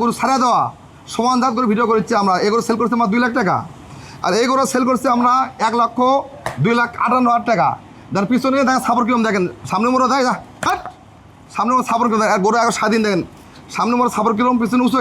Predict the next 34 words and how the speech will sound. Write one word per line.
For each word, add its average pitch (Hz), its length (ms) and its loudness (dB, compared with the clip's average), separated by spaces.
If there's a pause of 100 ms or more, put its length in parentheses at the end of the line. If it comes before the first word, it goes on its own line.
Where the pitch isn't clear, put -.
কীরকম, 175 320 2 (580)
আর 165 80 0
ধরুন, 190 200 2
আর 208 100 2
গরু 220 180 4
মাজারা 226 320 4
ওষুধ 233 180 4
কীরকম, 226 140 2 (120)
পিছনে 240 200 4
ওষুধ 247 180 4
কীরকম 226 200 4
দেখেন, 180 180 4
চারটে 190 220 2
বার 208 120 4
কীরকম, 208 140 4 (120)
কলম 208 160 4
বার 185 120 2
কীরকম 185 220 4
দেখেন। 143 180 0
এই 170 80 2
গরু 220 200 2
এখন 233 180 2
বাকি 220 160 0 (100)
আছে 247 160 0 (720)
সাঁইত্রিশ, 233 360 2
আটত্রিশ 226 220 2
দিন 233 160 4
সময় 214 240 2
আছে। 160 160 2 (600)
অরিজিনাল 233 340 2
পিওর 294 220 2
একটা 254 160 2
গরু, 240 160 2
পিওর। 254 240 2